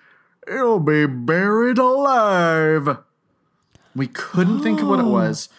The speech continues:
Speaker 1: for years and years and years.
Speaker 2: Oh,
Speaker 1: And we were
Speaker 2: interesting.
Speaker 1: like, it was always, like, on the tip of our tongue.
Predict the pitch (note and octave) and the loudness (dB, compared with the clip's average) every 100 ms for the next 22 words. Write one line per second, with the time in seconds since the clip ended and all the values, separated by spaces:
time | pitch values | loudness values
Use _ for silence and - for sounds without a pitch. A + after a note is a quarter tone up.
0 | _ - C#3+ A#2 A#2 D#3 E3 D#3 C#3+ C#3 | _ -4 -4 -4 -2 -2 0 -2 -4 -4
1 | B2+ A#2 G#2 F#2+ F#2 - - - G2 - | -4 -6 -6 -8 -10 -12 -12 -10 -10 -12
2 | B3 - D#3+ F3+ F3 E3+ E3 D#3+ F3+ E3 | -14 -6 -2 0 -2 -2 -6 -6 -4 -4
3 | - E3 G3 F3 D3 C3+ - - F3+ E3 | -4 -8 -8 -8 -8 -10 -10 -10 -8 -6
4 | C#3 - A2+ E2 D#2 | -8 -8 -10 -12 -16